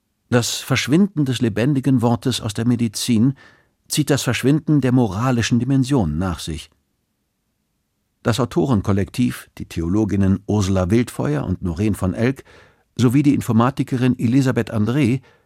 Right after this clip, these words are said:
schreiben in ihrem Aufsatz zum Umgang mit K-I-Technologien, ethische Prinzipien und Leitlinien aus christlicher Perspektive:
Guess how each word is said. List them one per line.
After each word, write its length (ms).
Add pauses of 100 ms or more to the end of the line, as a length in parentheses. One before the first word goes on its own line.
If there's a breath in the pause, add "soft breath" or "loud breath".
(220 soft breath)
schreiben 320
in 80
ihrem 240
Aufsatz 680
zum 220
Umgang 420
mit 140
K-I-Technologien, 1080 (280 loud breath)
ethische 400
Prinzipien 680
und 180
Leitlinien 640
aus 220
christlicher 460
Perspektive: 800